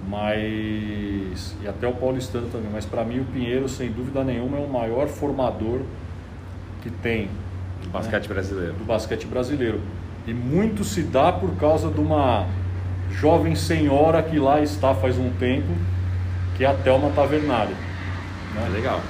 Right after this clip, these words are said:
Speaker 1: Que ela coordena toda a base do Pinheiros. Ela, poxa, ela é fora de série, foi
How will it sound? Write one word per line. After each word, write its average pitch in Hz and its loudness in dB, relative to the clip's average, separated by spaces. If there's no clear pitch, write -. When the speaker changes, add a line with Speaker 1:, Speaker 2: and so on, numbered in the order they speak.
Speaker 1:
Que 107 2
ela 120 6
coordena 127 2
toda 131 4
a 117 6
base 117 4
do 90 -2
Pinheiros. 131 2
Ela, 113 0
poxa, 117 2
ela 110 2
é 104 0
fora 131 2
de - -2
série, 131 6
foi 127 0